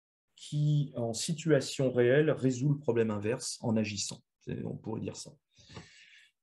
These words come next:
Donc, c'est plutôt, euh, ce, voilà, c'est, c'est, c'est, ce serait le capteur qui serait finalement le, le, qui résout par l'action et la perception le, le,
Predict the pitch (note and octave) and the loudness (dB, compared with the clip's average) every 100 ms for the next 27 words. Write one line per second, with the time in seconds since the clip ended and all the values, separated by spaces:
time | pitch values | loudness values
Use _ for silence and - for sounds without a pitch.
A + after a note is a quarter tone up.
0 | _ _ G#2+ G#2 - - B2 B2 C#3 C#3 | _ _ -10 -6 -6 -6 -8 0 4 4
1 | A#2 G#2 G#2 G#2 G2+ - - - G#2 G#2 | 2 0 -2 -4 -6 -10 -10 -6 0 0
2 | F2+ - - - - - - - - - | -2 -8 -14 -14 -14 -16 -16 -16 -16 -20
3 | - - - A2 - A2+ - D3 D3 A2+ | -18 -18 -8 -8 -2 -4 0 0 0 -6
4 | G#2 - A2 A2+ G#2+ G2+ A#2+ B2 G#2+ G2+ | -8 -6 -6 -4 -2 -2 -2 -2 -2 -2
5 | G2 G2+ G#2 - - - - A2 A2+ C#3+ | -4 -6 -8 -10 -12 -14 -6 -2 4 4
6 | B2 B2+ D#3+ D3+ E3 C3+ B2 - - C3+ | 4 0 0 2 0 2 0 -2 -6 -4
7 | D3+ - C3 A#2 - - G#2 - - A#2+ | -4 -4 -4 -4 -6 -10 -12 -12 -10 -8
8 | A2 A2 G#2 - A#2+ A#2 | -8 -8 -10 -10 -10 -8